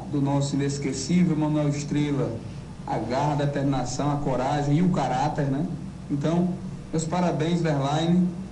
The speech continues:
é, a você, não poderia deixar de participar. Se pudesse, estaria aí ao vivo, presente,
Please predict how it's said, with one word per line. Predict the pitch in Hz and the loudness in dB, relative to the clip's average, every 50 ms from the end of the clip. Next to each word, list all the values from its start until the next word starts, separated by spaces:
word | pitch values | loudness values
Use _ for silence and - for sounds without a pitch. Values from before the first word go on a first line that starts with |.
| - - - - - - - - - - | -12 -12 -12 -12 -12 -12 -12 -12 -10 -6
é, | - 127 127 131 143 | -4 -2 -2 0 0
a | 143 139 | 2 2
você, | 147 151 139 - - 143 143 147 151 170 170 | 2 2 0 0 0 0 2 4 4 4 4
não | 165 170 160 | 4 2 2
poderia | 160 160 151 147 156 151 | 2 2 2 2 2 2
deixar | 147 147 - 147 143 | 2 0 0 0 -2
de | 139 139 | -2 -2
participar. | 143 139 139 - - 143 131 - 131 131 135 151 - - - | -2 -2 -2 -2 -2 -4 -4 -2 -2 0 0 0 0 -2 -4
Se | - - 165 151 | -4 -4 -4 -2
pudesse, | - 170 156 143 151 143 139 135 139 - - - 120 | 0 0 0 2 2 2 0 0 -2 -4 -6 -8 -8
estaria | 120 - - 139 135 139 143 139 | -8 -6 -2 -2 0 0 2 0
aí | 135 135 135 | 2 0 0
ao | 135 123 123 | 0 0 -2
vivo, | 123 131 147 165 151 139 | 0 0 0 0 0 0
presente, | - 143 131 127 131 135 143 156 160 156 | 0 -2 -2 0 0 0 0 0 0 -2